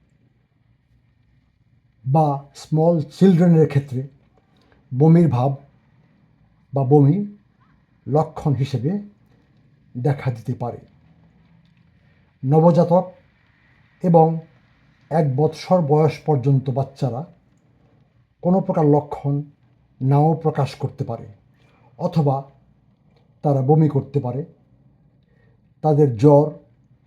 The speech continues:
ও কাশি থাকতে পারে, তারা অস্থির থাকতে পারে, তাদের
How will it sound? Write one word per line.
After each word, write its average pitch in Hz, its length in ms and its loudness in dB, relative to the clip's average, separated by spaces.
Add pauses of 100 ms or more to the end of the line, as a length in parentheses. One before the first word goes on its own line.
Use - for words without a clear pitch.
(260)
ও 143 100 -4
কাশি 170 300 -4
থাকতে 151 340 -4
পারে, 123 200 -8 (1300)
তারা 139 180 2
অস্থির 147 640 -2 (460)
থাকতে - 300 -4
পারে, - 260 -10 (2500)
তাদের 170 240 2